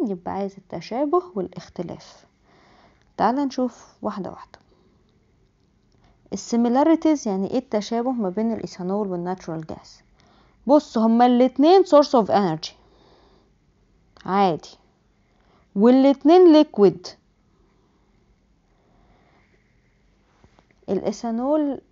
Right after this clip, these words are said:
يعني هو شبهه، بس نقدر الايثانول اللي هو الكحول، زي الكحول اللي احنا كنا بنرشه ايام كورونا ده، والناتشورال جاز كمان ليكويد. طب تعالى على الديفرنت. الديفرنت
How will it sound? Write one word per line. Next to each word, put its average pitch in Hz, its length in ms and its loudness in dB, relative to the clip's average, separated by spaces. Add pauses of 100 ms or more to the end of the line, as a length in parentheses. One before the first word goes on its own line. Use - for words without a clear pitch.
(180)
يعني 190 260 -8
هو 247 200 -4
شبهه، 247 420 -6
بس 202 340 -12
نقدر 196 460 -8
الايثانول 196 580 -8
اللي 220 140 -6
هو 226 80 -4
الكحول، 233 400 -10 (480)
زي 190 220 -4
الكحول 202 380 -8
اللي 196 120 -6
احنا 196 180 -10
كنا 175 220 -10
بنرشه 170 460 -12
ايام 190 220 -6
كورونا 180 420 -8
ده، 190 160 -12 (1000)
والناتشورال 233 580 -2
جاز 269 200 -4
كمان 214 400 -6
ليكويد. - 440 -16 (1200)
طب 175 160 -14
تعالى 294 220 4
على 285 180 4
الديفرنت. 226 480 -4 (1500)
الديفرنت 359 640 4